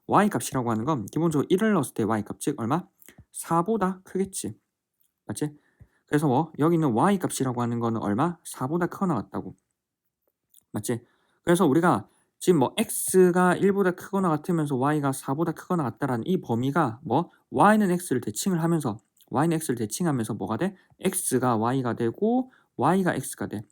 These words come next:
따라서 여기 있던 y의 범위, 즉 y가 사보다 크거나 같다라는 범위가 x의 범위로 들어와. 왜? y는 x 대칭하니까. xy가 바뀌지. 그래서 x가 사보다 크거나 같고 y가 뭐 일보다 크거나 같지. 근데 뭐 어차피 치역은 우리가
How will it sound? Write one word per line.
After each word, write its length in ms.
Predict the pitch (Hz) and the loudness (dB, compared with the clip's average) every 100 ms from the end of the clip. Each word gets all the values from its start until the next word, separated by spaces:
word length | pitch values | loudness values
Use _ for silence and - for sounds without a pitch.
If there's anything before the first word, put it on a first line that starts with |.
| - - _ | -20 -20 _
따라서 300 | - 202 175 | 0 2 4
여기 200 | 147 202 | 2 4
있던 400 | 185 - 151 147 | 2 2 0 2
y의 540 | 113 110 170 214 202 135 | 2 2 4 4 4 2
범위, 240 | 117 117 | 0 -4
즉 160 | 107 113 | -2 0
y가 260 | 170 165 | 0 0
사보다 340 | 139 156 180 233 | -2 -2 -2 -2
크거나 280 | - 190 147 | -2 -2 -2
같다라는 460 | 117 143 127 113 | -2 -2 -2 -2
범위가 500 | 110 110 131 175 117 _ _ _ - | -4 -2 0 -2 -2 _ _ _ -8
x의 480 | 220 - - 214 | -6 -2 0 2
범위로 320 | 160 123 127 113 | 2 0 0 -2
들어와. 300 | 110 101 92 | -4 -4 -2
왜? 240 | 117 170 | -2 -4
y는 320 | - 165 180 | -2 0 0
x 160 | 135 - | -2 -6
대칭하니까. 580 | - - 147 139 - 95 - - | -6 -6 -4 -4 -4 -10 -12 -12
xy가 380 | 143 - 170 110 | -8 -2 -2 -2
바뀌지. 480 | 101 - 185 135 117 _ _ | -8 -4 -4 -4 -8 _ _
그래서 320 | - 113 185 185 _ _ - | -8 -4 -4 -4 _ _ -6
x가 300 | 220 185 175 | -4 0 -2
사보다 300 | - 147 143 | -2 -4 -4
크거나 280 | - 180 | -2 -2
같고 300 | 131 117 190 | -2 -2 -2
y가 480 | 123 117 131 175 202 | 0 -2 -2 -2 -2
뭐 220 | 160 127 - | -2 -4 -2
일보다 260 | 185 208 185 | -2 -2 -4
크거나 240 | - 143 | -4 -4
같지. 280 | - - 113 _ - _ _ _ | -4 -8 -10 _ -20 _ _ _
근데 160 | 175 190 | 0 2
뭐 260 | 151 180 _ | 2 0 _
어차피 540 | - - 247 226 113 - _ | -8 -4 -2 0 -2 -6 _
치역은 600 | - - 226 240 185 151 101 | -10 -2 0 4 4 4 0
우리가 500 | 131 160 131 113 | -2 0 0 0